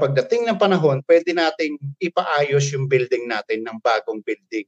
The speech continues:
Hindi yung after fifty years, i-demolish, ibebenta na natin. That's the wrong thinking. Kasi sa, ang dami kong nakikita, eh, straightforward yung isip nila, eh.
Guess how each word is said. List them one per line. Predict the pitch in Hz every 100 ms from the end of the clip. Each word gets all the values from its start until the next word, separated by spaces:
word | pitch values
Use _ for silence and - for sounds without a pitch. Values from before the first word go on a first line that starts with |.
| _
Hindi | - - 123 120
yung | 117
after | 120 - 120 -
fifty | 131 - 127
years, | 131 -
i-demolish, | - 117 113 110 113 120 -
ibebenta | 113 107 104 110
na | 107 107
natin. | 104 - _ _ _ _
That's | 156 160 160 -
the | 147
wrong | 139 135 139
thinking. | 135 113 113 117 101 - _ -
Kasi | 139 160 165 _ _
sa, | 165 165 160
ang | 147
dami | 165 175 185
kong | 185
nakikita, | 170 160 160 147 156
eh, | 127
straightforward | 156 147 - 165 143 139 143
yung | 139 139
isip | 139 131 135 139
nila, | 127
eh. | 110